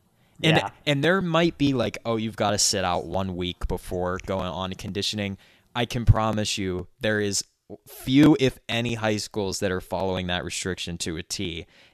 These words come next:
Speaker 1: And the fact that in this pandemic, the N F H S is gonna worry about that cool down period between football and basketball season, or what would be in the spring, I guess, if you have a crossover between some football and baseball players, being a,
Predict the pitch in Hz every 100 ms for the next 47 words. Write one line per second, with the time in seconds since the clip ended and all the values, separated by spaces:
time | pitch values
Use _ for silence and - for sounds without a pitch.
0 | - 120 120 117 - 127 131 120 - 120
1 | 113 117 - - 101 92 95 98 - 95
2 | 98 - 98 - 95 - 92 98 90 87
3 | - - 101 110 127 135 123 110 - 104
4 | - - 123 123 123 127 135 135 131 127
5 | 107 - 117 - 107 110 101 92 95 -
6 | - 104 - 101 107 104 78 90 - -
7 | - 117 120 107 113 110 104 - 104 113
8 | 113 95 92 90 - - 107 101 - 107
9 | 104 127 104 101 95 - - 202 180 220
10 | 214 101 95 92 92 - 110 110 - 107
11 | 110 113 - - - _ - 127 123 -
12 | 120